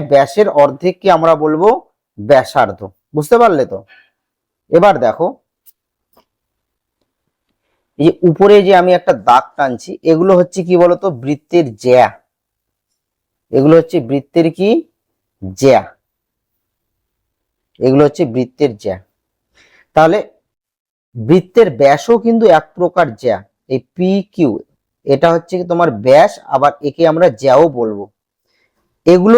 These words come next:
কিন্তু জ্যা। যেমন ধরে নাও, এটার নাম দিচ্ছি আমি এ বি সি ডি। তাহলে এ বি সি ডি, পি কিউ, এগুলো কিন্তু প্রত্যেকটা হচ্ছে বৃত্তের জ্যা। বুঝতে পারলে? কিন্তু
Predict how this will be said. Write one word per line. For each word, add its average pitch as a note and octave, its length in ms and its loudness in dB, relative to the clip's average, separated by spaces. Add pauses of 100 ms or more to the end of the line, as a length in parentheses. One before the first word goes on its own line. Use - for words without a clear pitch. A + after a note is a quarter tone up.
কিন্তু A3+ 240 -4 (180)
জ্যা। A#2 160 2 (320)
যেমন C#3 360 0
ধরে D3 140 4
নাও, C#3+ 240 0
এটার C#3+ 280 -2
নাম C3+ 180 0
দিচ্ছি C#3 300 -14
আমি D3 200 -4 (320)
এ C#3 60 0 (320)
বি B2 180 -4 (1500)
সি - 380 0 (240)
ডি। A2+ 160 0 (1160)
তাহলে A#2+ 220 2 (420)
এ F3 40 6 (220)
বি E3 160 4 (160)
সি D#3 240 -2 (120)
ডি, D3+ 220 2 (280)
পি D#3 160 0 (360)
কিউ, E3 180 2 (120)
এগুলো F3 300 2
কিন্তু G#3+ 180 -2
প্রত্যেকটা F3+ 600 -2
হচ্ছে F#3 220 -6
বৃত্তের D3+ 540 -2
জ্যা। A#2+ 240 2 (840)
বুঝতে D#3 240 0
পারলে? D#3+ 260 0 (880)
কিন্তু A3+ 340 2